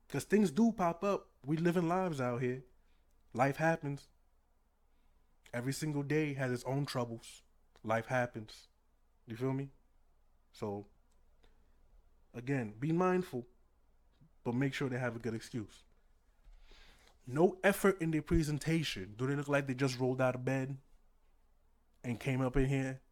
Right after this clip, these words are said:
shirts all wrinkled? You feel me? Again, this is mindfulness. This is when you need to use your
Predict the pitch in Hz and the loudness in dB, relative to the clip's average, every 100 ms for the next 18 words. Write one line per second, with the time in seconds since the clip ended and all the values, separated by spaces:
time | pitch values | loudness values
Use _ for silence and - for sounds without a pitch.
0 | _ - 131 127 - 135 135 139 135 135 | _ -8 -4 -4 0 0 2 0 0 -8
1 | 131 - _ _ _ _ - - _ 117 | -10 -16 _ _ _ _ -20 -20 _ -8
2 | - 131 131 135 143 143 131 143 156 151 | -4 -2 -2 -4 -2 0 2 0 -2 0
3 | 156 156 - 117 98 101 - - _ _ | 2 0 -2 -8 -8 -12 -20 -20 _ _
4 | _ _ _ _ _ _ _ _ _ _ | _ _ _ _ _ _ _ _ _ _
5 | - 147 151 147 143 147 147 139 135 131 | -6 -2 0 2 2 0 -2 -2 0 2
6 | 117 113 | 0 0